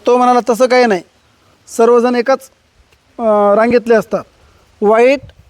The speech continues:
असं काही नसते." मग त्याला उदाहरण द्यायचं होतं. मग त्याच्या वडिलाने एक कोळसा आणायला लावला आणि एक चंदनाचा तुकडा आणायला लावला.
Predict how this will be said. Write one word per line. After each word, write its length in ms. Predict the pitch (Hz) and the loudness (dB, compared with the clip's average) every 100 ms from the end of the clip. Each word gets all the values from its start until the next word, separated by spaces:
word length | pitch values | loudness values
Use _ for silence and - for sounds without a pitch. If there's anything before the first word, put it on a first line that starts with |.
| _ _ _ | _ _ _
असं 220 | 214 254 | -6 -4
काही 280 | 233 220 311 440 _ _ | -2 -2 -2 -6 _ _
नसते." 440 | 240 233 - 185 - _ _ _ _ _ - | -4 -4 -6 -16 -16 _ _ _ _ _ -4
मग 100 | 240 - | -2 2
त्याला 160 | 277 | 2
उदाहरण 360 | 285 269 285 285 | 2 2 0 2
द्यायचं 280 | 277 269 233 | 0 0 -4
होतं. 180 | 226 | -4
मग 140 | 220 254 - - _ _ _ - | -8 -10 -14 -20 _ _ _ -10
त्याच्या 180 | 202 240 | -2 2
वडिलाने 440 | 233 247 240 240 | 2 2 0 0
एक 120 | 233 | -4
कोळसा 380 | - 214 214 233 | -2 0 0 0
आणायला 260 | 233 240 233 | 2 2 2
लावला 260 | 226 233 330 - _ _ _ - | 2 0 -4 -12 _ _ _ -8
आणि 220 | 214 240 | -2 0
एक 140 | 277 - _ _ _ 233 - | 0 -2 _ _ _ -20 -4
चंदनाचा 460 | 247 247 240 220 233 | -2 0 0 -2 -4
तुकडा 340 | 285 269 277 | -4 -2 0
आणायला 280 | 262 254 240 | 2 2 2
लावला. 260 | 233 220 | 2 0